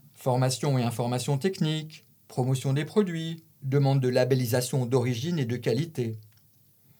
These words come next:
De façon générale, les efforts de marketing sont d'autant plus nécessaires que le produit est peu transformé.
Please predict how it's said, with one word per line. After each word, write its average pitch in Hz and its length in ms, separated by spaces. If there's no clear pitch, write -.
De 185 140
façon 220 320
générale, 196 600
les 147 260
efforts 214 320
de 131 100
marketing 202 800
sont 147 280
d'autant 214 420
plus 185 200
nécessaires 240 640
que 156 100
le 147 140
produit 220 580
est 143 80
peu 226 180
transformé. 143 720